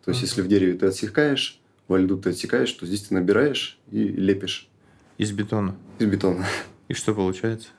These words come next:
Speaker 1: Получается скульптура. Как, как раз-таки из бетона можно,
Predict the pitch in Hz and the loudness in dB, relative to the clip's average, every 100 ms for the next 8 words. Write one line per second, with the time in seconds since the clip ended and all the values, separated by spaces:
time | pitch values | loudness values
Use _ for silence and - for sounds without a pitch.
0 | - - - - - - 95 - 127 - | -20 -20 -20 -20 -4 -2 0 0 0 -2
1 | - - 117 - 107 95 95 - 104 101 | -2 0 0 4 4 4 2 0 0 2
2 | 107 101 104 113 113 104 104 95 101 135 | 0 2 2 2 0 0 2 2 2 4
3 | 110 101 101 95 92 92 87 | 4 4 4 2 2 2 0